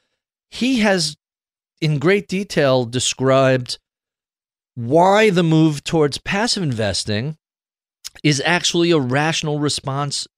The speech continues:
from the investing community, from the public. "Hey, why are you paying a lot of money for an active manager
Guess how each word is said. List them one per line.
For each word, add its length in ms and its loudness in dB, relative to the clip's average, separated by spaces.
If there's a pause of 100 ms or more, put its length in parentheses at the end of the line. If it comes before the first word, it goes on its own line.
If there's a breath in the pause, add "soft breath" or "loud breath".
(100)
from 320 -6
the 100 -4
investing 560 -4
community, 400 -6
from 220 -8
the 80 -4
public. 480 -2 (440 soft breath)
"Hey, 160 2
why 280 0
are 80 2
you 240 -2
paying 320 -4
a 60 0
lot 220 -2
of 100 -2
money 420 -2
for 180 -4
an 140 -4
active 480 -4
manager 680 0